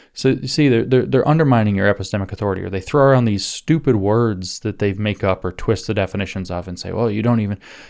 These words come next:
you can't even make an argument 'cause you don't even know what what, like, aromantic means. You know, no, screw you. I'm not using your stupid words.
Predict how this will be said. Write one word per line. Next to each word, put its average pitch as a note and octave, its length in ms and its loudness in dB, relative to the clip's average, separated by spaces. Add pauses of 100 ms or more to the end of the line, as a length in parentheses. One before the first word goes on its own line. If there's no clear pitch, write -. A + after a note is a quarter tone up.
(140)
you D3 100 2
can't C#3+ 180 2
even A2+ 200 0
make G#2+ 160 -4
an G2+ 80 -8
argument B2 480 0
'cause G2+ 160 -6
you B2+ 80 0
don't C3+ 120 0
even G#2 200 0
know G2+ 100 -2
what - 240 -6 (460)
what, A2+ 340 0
like, A2+ 300 -4
aromantic G#2+ 640 -2
means. G2+ 440 -6 (280)
You B2 80 0
know, A2 200 -2
no, D3 320 -4
screw - 300 -6
you. - 340 -6
I'm A#2 80 -2
not D3 180 -2
using C3 280 -2
your F#2 100 -6
stupid C3 520 -6
words. G#2 460 -6